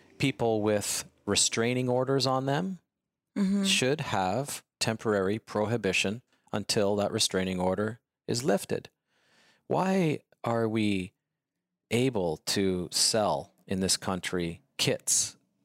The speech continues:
Speaker 1: to render a semi-automatic into a fully automatic?
Speaker 2: Yeah.
Speaker 1: Who needs that? It's ridiculous.
Speaker 2: Mm-hmm.
Speaker 1: So, you know, I've,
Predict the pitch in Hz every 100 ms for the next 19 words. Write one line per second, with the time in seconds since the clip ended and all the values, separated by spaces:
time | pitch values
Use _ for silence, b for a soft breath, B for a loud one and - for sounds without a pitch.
0 | _ _ _ _ _ - - 117 107 107
1 | 104 92 - 107 101 95 92 92 92 92
2 | 92 90 87 95 90 85 80 80 78 -
3 | - _ _ _ 226 220 214 165 131 -
4 | 87 73 - _ _ _ _ _ _ 123
5 | - 131 - 143 - 80 50 - - 208
6 | 196 202 202 - - 123 120 b b b
7 | b _ - 160 - 185 151 -